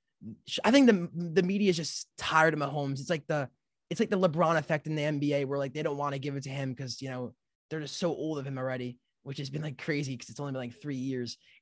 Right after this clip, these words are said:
And then Rodgers could win. I think Rodgers could win. Allen, Josh Allen could as well, but, but Kyler can't. Kyler can't because they're not gonna win the division, and they might not even win, like, eleven games or twelve.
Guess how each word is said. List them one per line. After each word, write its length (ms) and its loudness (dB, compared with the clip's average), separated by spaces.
And 80 4
then 160 4
Rodgers 680 6
could 220 8
win. 360 -2
I 200 4
think 200 -4
Rodgers 300 -2
could 120 -6
win. 300 -4
Allen, 500 6
Josh 260 4
Allen 260 4
could 260 2
as 120 0
well, 160 8
but, 160 0
but 120 -2
Kyler 420 6
can't. 380 -6
Kyler 340 6
can't 240 0
because 300 0
they're 180 4
not 160 6
gonna 120 4
win 120 2
the 60 0
division, 440 -4
and 140 -4
they 100 2
might 180 6
not 180 4
even 220 2
win, 140 4
like, 140 -4
eleven 420 -4
games 360 -4
or 80 -8
twelve. 400 0